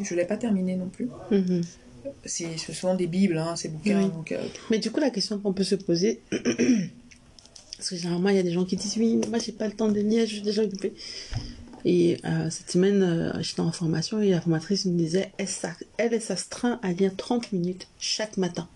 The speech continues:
Speaker 2: Elle met en place le système pour pouvoir lire, pouvoir justement développer sa pensée critique. Est-ce que toi, tu as un
Speaker 1: Un rituel ?
Speaker 2: Oui.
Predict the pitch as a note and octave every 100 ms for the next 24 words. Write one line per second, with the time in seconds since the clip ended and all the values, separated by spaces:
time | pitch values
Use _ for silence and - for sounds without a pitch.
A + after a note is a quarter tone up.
0 | - - - - - - F3 F3+ A#3 A#3+
1 | F#3+ G3 G#3 - E3 E3 - - G3+ G3+
2 | G3 F#3+ F3+ F3+ F3+ G3+ G3 F#3+ F#3 G3+
3 | F3+ - F3 F#3 F3+ E3 E3 F3 E3 -
4 | F3+ F3 E3+ F#3 - E3 - - - -
5 | - - - G3 A#3+ A#3+ C4+ C4+ A#3 G3
6 | F#3 F3+ F3 F3 - - - - - F#3+
7 | F#3+ - A3+ B3+ F#3+ F3+ D#3+